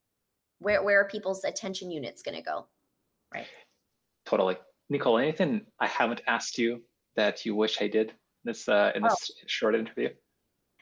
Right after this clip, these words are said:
Speaker 1: Um, gosh. Uh,
Speaker 2: Could
Speaker 1: let
Speaker 2: be
Speaker 1: me think.
Speaker 2: anything, P R, brand,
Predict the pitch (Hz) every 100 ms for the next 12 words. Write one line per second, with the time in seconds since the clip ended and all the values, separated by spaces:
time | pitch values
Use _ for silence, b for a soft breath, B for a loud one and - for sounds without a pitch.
0 | b - 240 254 262 262 262 247 - _
1 | 196 185 170 - - _ _ _ _ _
2 | _ _ - 175 170 - 233 - 240 -
3 | 240 202 - _ _ _ _ _ _ -
4 | - 117 110 110 107 - 113 110 107 107
5 | 104